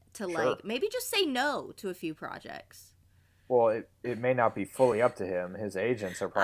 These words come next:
Speaker 2: probably
Speaker 1: know,
Speaker 2: getting
Speaker 1: I
Speaker 2: him into as
Speaker 1: just
Speaker 2: many things as they can.
Speaker 1: Well, then his agent should be fired, okay? Anyway.
Speaker 2: No, his agent's doing a great job, apparently.
Speaker 1: Anyway.
Speaker 2: But, y-, yes,
Speaker 1: Sick
Speaker 2: I
Speaker 1: of
Speaker 2: agree.
Speaker 1: Chris
Speaker 2: I think
Speaker 1: Pratt.
Speaker 2: he needs to take a chill pill.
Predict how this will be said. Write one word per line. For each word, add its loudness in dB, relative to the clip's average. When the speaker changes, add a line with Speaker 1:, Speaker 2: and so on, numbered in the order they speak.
Speaker 2:
probably -2
Speaker 1:
know, 0
Speaker 2:
getting 2
Speaker 1:
I 2
Speaker 2:
him -2
into 0
as 4
Speaker 1:
just -8
Speaker 2:
many -4
things -6
as -12
they -4
can. -6
Speaker 1:
Well, 2
then 2
his -4
agent 0
should -10
be -8
fired, -12
okay? -10
Anyway. -12
Speaker 2:
No, 0
his -4
agent's 0
doing -2
a 0
great 2
job, 6
apparently. -6
Speaker 1:
Anyway. 0
Speaker 2:
But, 10
y-, 2
yes, 6
Speaker 1:
Sick 8
Speaker 2:
I 12
Speaker 1:
of 8
Speaker 2:
agree. 4
Speaker 1:
Chris 6
Speaker 2:
I 4
think 6
Speaker 1:
Pratt. -4
Speaker 2:
he 0
needs 2
to -8
take 4
a -12
chill 4
pill. 4